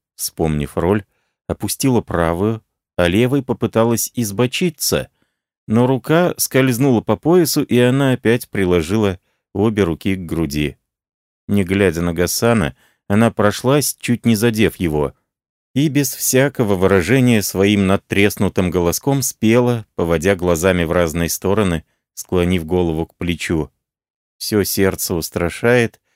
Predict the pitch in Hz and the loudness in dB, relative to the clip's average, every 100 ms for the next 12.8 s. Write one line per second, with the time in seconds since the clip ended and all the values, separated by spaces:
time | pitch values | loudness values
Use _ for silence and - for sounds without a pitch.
0 | _ _ - 135 131 135 120 101 - 95 | _ _ -4 -2 0 0 -2 -4 -6 -4
1 | 92 87 - 120 117 - _ _ _ _ | -4 -4 0 0 0 -4 _ _ _ _
2 | 90 87 92 90 85 - 92 85 - 82 | -6 -2 -2 0 -2 -2 -4 -4 -4 -4
3 | 76 78 - - _ _ _ - 92 98 | -2 -4 -6 -16 _ _ _ -6 -2 0
4 | 90 82 - 92 82 - - 90 90 - | 0 -2 -6 -2 -2 -4 -2 -2 -2 -4
5 | 82 - _ _ - - 85 - - 135 | -6 -6 _ _ -18 -4 -4 -4 -2 0
6 | 135 - 107 - 104 95 87 - 82 85 | -2 -4 -8 -2 -2 -2 -4 -4 -2 -2
7 | 82 - 80 80 _ _ _ - 95 85 | -4 -6 -8 -8 _ _ _ -8 -4 -4
8 | 73 82 76 78 - 82 85 78 80 - | -2 -4 -4 -6 -8 -6 -4 -4 -6 -8
9 | - _ _ _ _ _ _ _ _ _ | -16 _ _ _ _ _ _ _ _ _
10 | _ _ _ _ _ 90 82 - - 123 | _ _ _ _ _ 0 0 -2 -2 0
11 | 123 78 71 104 - 82 78 73 90 80 | 0 -2 -2 -6 -2 -2 0 -2 -6 -4
12 | 78 71 73 73 - 73 80 | -4 -4 -4 -4 -6 -2 -2